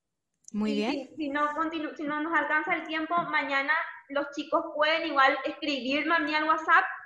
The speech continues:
Speaker 2: que yo les voy explicando los puntos que no quedaron claros, ¿sí?
Speaker 1: Súper, sin ningún inconveniente. Bueno, antes que nada, muchas gracias a, a Paloma, a todo el equipo, por la invitación. Es un placer para mí poder acompañarles esta tarde.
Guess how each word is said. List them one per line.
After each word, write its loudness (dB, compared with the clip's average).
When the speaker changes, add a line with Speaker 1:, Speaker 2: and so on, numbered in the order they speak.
Speaker 2:
que -2
yo 6
les 2
voy 4
explicando 0
los -2
puntos -4
que -2
no 2
quedaron 4
claros, 2
¿sí? -8
Speaker 1:
Súper, 2
sin 2
ningún 6
inconveniente. 2
Bueno, 4
antes 4
que 2
nada, 8
muchas 4
gracias 2
a, 0
a -2
Paloma, 4
a 0
todo 4
el 4
equipo, 4
por 2
la 2
invitación. 2
Es 2
un 2
placer 2
para 2
mí 0
poder 0
acompañarles -2
esta -4
tarde. 6